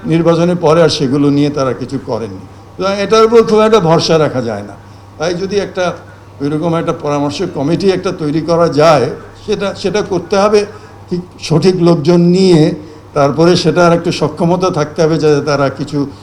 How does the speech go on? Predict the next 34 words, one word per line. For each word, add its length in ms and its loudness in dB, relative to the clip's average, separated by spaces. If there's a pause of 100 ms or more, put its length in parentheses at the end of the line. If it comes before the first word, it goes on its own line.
(260)
বিশ্লেষণ 540 0
করতে 300 -2
পারেন, 340 0
রিসার্চ 400 -2
করতে 300 -6
পারেন 440 -2
কিছু, 280 -6 (320)
তারপরে 580 2 (340)
লোকজনকে 760 0
সম্পৃক্ত 600 -4
করতে 280 -4
পারেন 360 0
যারা 180 0
অংশীজন, 580 -2 (360)
জনসাধারণ, 680 0 (300)
পাবলিক 400 2
একটা 300 -2
প্রসেস 380 -6
হতে 180 -6
পারে। 240 -8 (400)
সেটা 160 -10
যদি 220 -8
হয় 220 -2
তাহলে 320 -6
হয়তো 300 -6 (360)
কিছু 240 -6 (140)
একটা 280 -6
লাভ 260 0
হতে 200 0
পারে, 180 4
একটা 120 -2
সূত্রপাত 580 0
হতে 160 -2
পারে। 200 -4